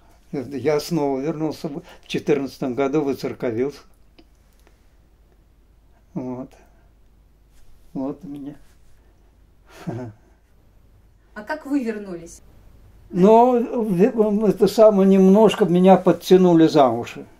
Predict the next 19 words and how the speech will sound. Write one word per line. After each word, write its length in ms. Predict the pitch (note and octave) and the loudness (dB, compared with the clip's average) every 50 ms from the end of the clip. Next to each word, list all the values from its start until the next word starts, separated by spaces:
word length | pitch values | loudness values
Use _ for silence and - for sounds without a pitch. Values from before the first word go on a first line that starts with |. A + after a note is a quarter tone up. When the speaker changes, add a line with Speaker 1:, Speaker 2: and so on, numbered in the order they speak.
| _ _ _ _ _ _ | _ _ _ _ _ _
Speaker 1:
так 220 | D3+ C#3 - - | -2 -2 -2 -4
скажу, 400 | - - - B2+ G#2+ A2+ B2+ A#2+ | -10 -10 -10 -8 -6 -6 -8 -8
вот 220 | G#2+ A2 A#2 - _ - _ | -8 -8 -10 -12 _ -14 _
прямо. 380 | C3 C3+ C3 A#2+ A#2+ B2+ C3 C3+ | -4 -4 -2 -2 -4 -6 -8 -4
Вот 320 | - F#3 - C#3+ - - - - - - - _ | -2 0 0 0 -2 -6 -16 -20 -20 -20 -6 _
у 140 | D#3+ E3 | 4 6
нас 300 | E3+ E3+ E3 D#3 C#3+ - | 6 6 6 4 2 0
есть 180 | F#3 D#3 D3 C#3+ | 0 0 0 0
здесь 240 | E3 B3 B3 F#3+ E3 | 2 2 2 2 4
группа, 640 | E3 E3 E3+ E3 D#3 B2+ - C#3+ C3+ B2+ B2 - - - - - _ _ F#3+ | 4 4 6 6 4 4 2 0 -2 -2 -2 -4 -12 -20 -20 -20 _ _ -4
э, 560 | D3 C#3+ C#3 C3 C3 B2+ B2+ B2+ B2 B2 A2 - | -2 -2 0 0 -2 -2 -2 -4 -6 -8 -6 0
Преображенского 800 | E3 D#3+ D3 C#3 D3+ D3+ C3+ C#3 D3 C3 A2 - - D3+ C#3+ | 2 2 4 4 2 2 2 2 0 0 0 -2 0 0 0
братства. 600 | C3+ D#3 D3+ D3 B2 A#2+ - - - C#3 A#2+ G#2+ _ _ _ _ _ _ _ _ _ _ _ _ _ | 2 2 2 2 0 -2 -4 -10 -14 -16 -16 -16 _ _ _ _ _ _ _ _ _ _ _ _ _
Ну, 80 | D#3+ C#3+ | -6 -4
зна-, 200 | C3+ E3 A3 G3 | -4 -4 -4 -4
слышали, 420 | - - A3 G3 - - D#3+ C3+ | 2 4 4 4 4 2 -4 -6
наверное, 540 | C3 C3 C3 C3+ B2+ B2 B2 A#2+ B2 A#2+ A#2 | -4 -6 -6 -6 -6 -6 -6 -8 -8 -10 -10
этот 200 | A2 - _ _ | -12 -16 _ _
союз, 420 | - - F3+ F3 D3+ C#3+ C#3 B2+ | -8 -2 -2 0 0 0 -2 -4